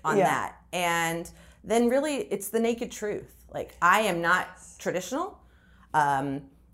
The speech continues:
Speaker 1: but I don't have any secrets, and I am prepared to defend my decisions. I think, um,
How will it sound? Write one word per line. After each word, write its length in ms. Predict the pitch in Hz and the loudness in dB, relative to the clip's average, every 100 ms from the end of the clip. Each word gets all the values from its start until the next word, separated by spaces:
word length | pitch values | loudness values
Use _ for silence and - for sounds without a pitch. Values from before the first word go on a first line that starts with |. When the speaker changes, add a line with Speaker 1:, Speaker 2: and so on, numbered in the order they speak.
| - | 0
Speaker 1:
but 140 | 214 | 2
I 80 | 240 | 4
don't 100 | 262 | 2
have 140 | 311 330 | -2 -2
any 140 | 330 | -4
secrets, 640 | - - 247 - - - - | -6 -10 -10 -8 -8 -10 -8
and 160 | 170 175 | -6 -4
I 120 | 185 | -4
am 260 | 214 240 | -4 -4
prepared 800 | 240 294 - 160 131 147 185 240 - - - | -6 -10 -8 -6 -4 -4 -4 -6 -14 -20 -10
to 120 | 202 | -6
defend 580 | 180 165 170 160 170 170 | -6 -4 -2 0 -2 -4
my 320 | 165 147 139 | -4 -2 -2
decisions. 640 | 143 - 127 196 277 294 - _ | -4 -6 -8 -6 -6 -8 -12 _
I 240 | 151 143 143 - | -14 -12 -12 -6
think, 440 | 160 151 - - - | -6 -6 -12 -20 -10
um, 480 | 151 143 135 131 | -6 -6 -6 -10